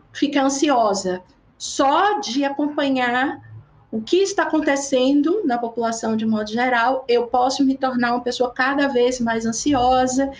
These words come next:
A depender das coisas que acontecem comigo e com as pessoas próximas, eu posso desenvolver um transtorno de estresse pós-traumático, eu posso desenvolver toque, porque a, a, e isso aí é um, é um,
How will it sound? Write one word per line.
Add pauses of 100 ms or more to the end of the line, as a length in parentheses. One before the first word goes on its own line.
(240)
A
depender
das
coisas
que
acontecem
comigo
e
com
as
pessoas
próximas,
eu
posso
desenvolver
um
transtorno
de
estresse
pós-traumático, (180)
eu
posso
desenvolver (100)
toque, (340)
porque
a,
a, (180)
e
isso
aí
é
um,
é
um,